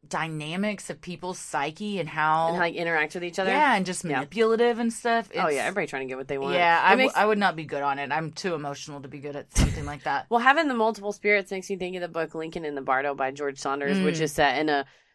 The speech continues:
Speaker 2: basically in a cemetery where all the, in, the spirits are, like, interacting with each other, but they don't quite know that they're dead. And so
Speaker 1: Mm-hmm.
Speaker 2: they're confused, like, when people come to visit graves and, like, aren't talking to them, and they get pissed off.
Speaker 1: Aw.
Speaker 2: So if this, like, female spirit has dementia, they said,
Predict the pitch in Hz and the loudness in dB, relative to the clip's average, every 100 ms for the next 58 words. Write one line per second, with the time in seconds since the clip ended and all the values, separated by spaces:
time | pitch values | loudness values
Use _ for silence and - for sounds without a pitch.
0 | _ 175 165 - 165 156 147 139 - 151 | _ 2 2 0 -2 -2 -2 -4 0 0
1 | 151 151 139 143 139 143 135 135 - 151 | 0 0 0 0 -2 -2 0 -2 -2 -2
2 | 151 151 127 - 160 151 170 - 165 165 | 0 -2 -4 -6 -10 -2 -2 -2 -4 -4
3 | 165 151 147 143 160 156 143 151 185 185 | -2 -2 -2 -4 -10 -4 -4 -4 -6 -6
4 | 185 208 208 190 185 175 190 208 - - | -2 0 0 0 0 2 4 4 0 0
5 | 160 151 165 165 180 175 147 131 135 151 | 0 0 -4 -2 -2 -2 -4 -2 0 4
6 | 202 220 - - 175 175 170 190 180 - | 4 2 -8 -8 -2 -2 2 4 4 2
7 | 175 156 165 175 180 170 151 151 147 170 | -6 -6 -10 -8 -2 0 0 -2 -8 -12
8 | 165 170 175 165 151 156 127 143 139 160 | -12 -8 -6 -6 -8 -10 -8 -6 -4 -6
9 | 156 151 143 143 139 131 151 135 143 143 | -6 -8 -4 -4 -4 -4 -6 -4 -4 -4
10 | 165 170 170 151 147 147 - 147 - 160 | -4 -8 -4 -4 -2 -2 -2 -2 0 4
11 | 196 143 147 160 147 143 147 - - 180 | 6 4 2 -2 -8 -8 -12 -18 2 6
12 | 165 160 165 151 175 156 _ - - 160 | 6 4 -2 -4 -4 -4 _ -20 -20 -10
13 | 190 175 165 160 170 165 156 160 151 151 | -8 -4 -4 -6 -4 -2 0 0 0 -2
14 | 143 147 165 156 165 190 165 160 | -2 -2 -2 -2 -2 0 0 -2